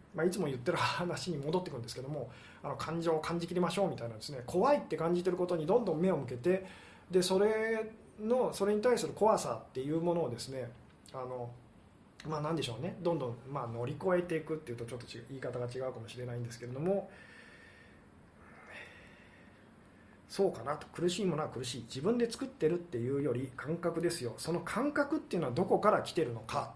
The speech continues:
っていう、まあ、自分でもちろん意識的に作ってるわけではないんですけども、無意識的に私たちがずっとずっと、まあ、何かこう願望がこうファッとこう出てきましたと。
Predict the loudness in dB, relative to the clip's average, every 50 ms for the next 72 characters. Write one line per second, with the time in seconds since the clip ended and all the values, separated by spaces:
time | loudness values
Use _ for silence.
0 | -16 -12 -8 -6 -4 -4 -6 -6 -8 -12 -18 -18 -12 -2 0 2 2 2 2 4
1 | 4 4 6 6 6 6 6 4 4 2 2 2 2 0 -2 2 2 4 4 6
2 | 4 4 2 0 -2 0 0 0 0 0 -2 -2 -4 -8 -6 -6 -4 -2 0 0
3 | -2 -4 -6 -8 -8 -8 -6 -4 -2 2 4 6 6 6 4 2 -2 -2 -2 -4
4 | -2 0 2 2 4 4 4 4 2 0 0 -4 -4 -4 -4 -4 -4 -2 -2 -2
5 | -2 0 2 2 4 4 2 2 4 2 2 2 2 -2 -8 -14 -16 -18 -18 -18
6 | -20 -20 -16 -4 4 6 8 8 8 6 6 4 2 2 2 0 0 2 2 4
7 | 6 6 6 6 8 6 4 4 6 6 8 10 10 8 8 6 2 -2 -2 -2
8 | -2 -4 -4 -2 0 0 0 0 0 -4 -6 -8 -10 -12 -14 -16 -18 -20 -20